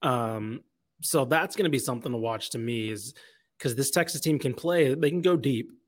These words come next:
And, you know, they haven't needed to really that much, uh, yet, but they can go deep if they need to. And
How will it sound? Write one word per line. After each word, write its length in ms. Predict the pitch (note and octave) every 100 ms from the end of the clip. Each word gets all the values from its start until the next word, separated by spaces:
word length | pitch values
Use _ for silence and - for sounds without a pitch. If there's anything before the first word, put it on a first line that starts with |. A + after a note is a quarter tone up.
| _
And, 600 | C#3+ A#2 A2+ A2+ A2 B2
you 60 | E3
know, 100 | B2
they 100 | A2+
haven't 400 | - C3+ C3 D3+
needed 420 | D3 B2+ C3+ D#3
to 480 | E3+ F#3+ G3 G3 F#3+ F3+
really 360 | D3+ F#3+ G3+ G3+
that 180 | G3+ G3
much, 380 | G3+ G3 - -
uh, 260 | G3 F#3+ D#2+
yet, 280 | F#3 G3+ - - _ _ -
but 120 | C#3+
they 100 | C3+
can 260 | F3+ F#3
go 100 | C#3+
deep 180 | C3 C3
if 60 | A#2+
they 120 | B2
need 180 | A2 G#2
to. 120 | - - _ _ _ -
And 680 | C3 A#2+ A#2 A2 A2 A2+